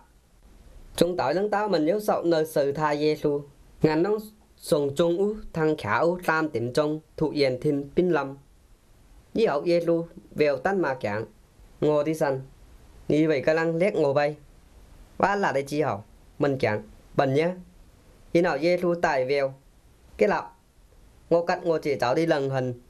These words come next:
cao yếu nỉ đi mờ lơ. Chẳng á chi bà, mình thuộc hù nùng mà. Tuần hay thai. Cháu kinh xây hậu,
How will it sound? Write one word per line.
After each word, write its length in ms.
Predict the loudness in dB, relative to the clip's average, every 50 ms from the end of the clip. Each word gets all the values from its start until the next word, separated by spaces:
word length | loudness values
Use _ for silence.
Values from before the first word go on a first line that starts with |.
| _ _ 0
cao 200 | 0 0 2 2
yếu 120 | 2 2
nỉ 160 | 0 -2 -2
đi 100 | -2 0
mờ 180 | 0 2 0 2 2
lơ. 200 | 0 0 0 -2 -4 -12 -20 -20 -20 -20 -20 -20 -20 -20 0 2
Chẳng 200 | 2 4 4 2
á 120 | 0 -2 -2 -2
chi 160 | -2 0 0
bà, 200 | 0 0 -2 -4 -10 -16 _ -20 -20 -20 -2 0
mình 200 | 2 2 2 2 0
thuộc 180 | 0 0 2
hù 180 | 0 2 2 2
nùng 160 | 2 2 2
mà. 220 | 0 0 -2 -4 -6 -12 -20 -20 -20 -20 -20 -20 -20 -20 -20 -20 -20 -2 0
Tuần 200 | 2 2 2 2
hay 300 | 0 0 0 0 -2 -6 -4
thai. 280 | -2 0 0 0 -2 -4 -10 -18 -20 -20 -20 _ _ -20 _ _
Cháu 140 | 0 0 2 2
kinh 140 | 0 -2 0
xây 180 | -2 -2 -2
hậu, 220 | 0 -2 -2 -2